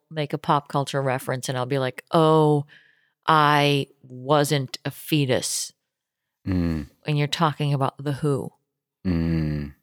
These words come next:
Speaker 1: It's uncomfortable. So what does she say? What's
Speaker 2: So
Speaker 1: her
Speaker 2: then,
Speaker 1: answer?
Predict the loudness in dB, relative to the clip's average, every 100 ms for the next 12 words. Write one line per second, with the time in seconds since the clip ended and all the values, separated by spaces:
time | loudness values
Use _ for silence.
0 | _ -8 -6 -4 -4 -6 -6 -6 -6 -10
1 | -20 -14 -2 2 6 6 4 4 0 0
2 | -2 -4 _ _ _ _ _ _ _ _
3 | _ -18 -16 -4 -2 2 4 4 2 -4